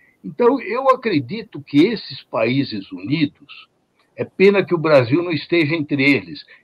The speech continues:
esses países, mais alguns países emergentes que tenham mais ou menos a mesma posição, podem fazer uma diferença, né? Por exemplo,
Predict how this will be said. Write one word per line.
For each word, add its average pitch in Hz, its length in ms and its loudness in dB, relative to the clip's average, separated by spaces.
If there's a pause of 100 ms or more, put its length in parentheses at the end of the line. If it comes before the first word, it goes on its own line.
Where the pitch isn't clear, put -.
(120)
esses 208 440 -2
países, 113 640 0
mais 160 360 0
alguns 143 400 0
países 107 640 -6 (260)
emergentes 120 1040 -2 (400)
que 117 140 -4
tenham 135 580 2 (300)
mais 123 320 0
ou 117 120 -4
menos 120 420 -6
a 101 80 -4
mesma 113 460 -6
posição, 101 800 -8 (440)
podem 294 380 4
fazer 110 380 0
uma 107 200 -4
diferença, 90 720 -8
né? 127 220 -6 (360)
Por 165 140 2
exemplo, 107 540 0